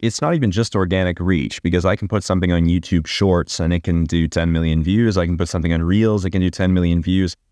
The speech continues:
There's an element of the type of person who comes onto TikTok. And more often than not, and, and most people who are listening to this, they would understand, people spend a lot of time on TikTok and they invest a lot of energy into TikTok. I, at least personally,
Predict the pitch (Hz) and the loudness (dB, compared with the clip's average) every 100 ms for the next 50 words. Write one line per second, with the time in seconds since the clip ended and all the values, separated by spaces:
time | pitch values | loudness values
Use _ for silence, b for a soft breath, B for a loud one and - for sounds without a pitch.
0 | _ _ _ _ - 160 180 - - 156 | _ _ _ _ 0 0 0 -4 -2 0
1 | 180 165 143 117 - 107 104 98 90 85 | 2 2 2 0 -2 -2 0 0 -2 -6
2 | _ _ _ 87 95 - _ - 117 113 | _ _ _ -4 -2 -4 _ -2 0 2
3 | 95 87 - - 98 92 - 69 73 78 | 2 0 -2 -2 0 0 -2 -2 0 -2
4 | - 85 85 82 76 - - 76 - 69 | 0 0 2 2 0 -2 -4 -4 -4 -6
5 | 71 - 85 95 117 151 156 107 104 104 | -6 -6 0 2 2 0 -2 0 0 2
6 | 90 73 82 82 101 123 131 113 101 95 | 0 0 0 0 0 0 -2 0 0 2
7 | 92 92 - 80 76 78 - 87 95 90 | 2 0 0 0 0 -2 0 0 2 0
8 | 85 - 82 65 - _ _ _ _ _ | -2 -2 -2 -2 -10 _ _ _ _ _
9 | - 208 - 147 117 92 98 107 87 - | 0 0 0 2 2 2 2 2 -2 -2
10 | 117 90 73 65 69 - 69 - - 87 | -2 0 -2 -4 -8 -10 -10 -12 -8 -2
11 | 95 95 92 85 104 110 - 104 98 87 | 2 2 0 0 0 0 -2 0 2 0
12 | - 98 98 92 80 80 71 - 82 - | -2 -2 0 0 0 0 -2 -6 -6 -2
13 | 71 - - _ _ - 113 135 107 92 | -4 -4 -12 _ _ -2 0 2 2 0
14 | 90 - 101 101 - 78 73 82 | -2 -2 -2 -2 -2 -4 -2 -2